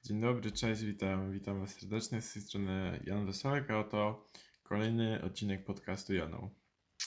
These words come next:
Bardzo się cieszę, że mogę kolejny nagrać, chyba po miesią-,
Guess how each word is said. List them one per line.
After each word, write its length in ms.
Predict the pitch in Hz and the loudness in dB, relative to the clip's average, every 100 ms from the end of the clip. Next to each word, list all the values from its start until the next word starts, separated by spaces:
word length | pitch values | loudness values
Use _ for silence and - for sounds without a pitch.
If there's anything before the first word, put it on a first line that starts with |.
| - _ _ | -10 _ _
Bardzo 280 | - 104 107 | 0 0 0
się 120 | 110 | -2
cieszę, 220 | 101 107 104 | 0 0 0
że 300 | 95 95 95 | 2 2 2
mogę 320 | 95 92 90 | 0 0 -2
kolejny 300 | 95 92 92 | 0 0 2
nagrać, 340 | 92 95 120 - - | 2 2 0 -2 -8
chyba 520 | - 92 95 95 95 95 - _ _ | -2 2 6 6 4 0 -10 _ _
po 140 | 110 | 0
miesią-, 340 | 110 196 - | 2 0 -4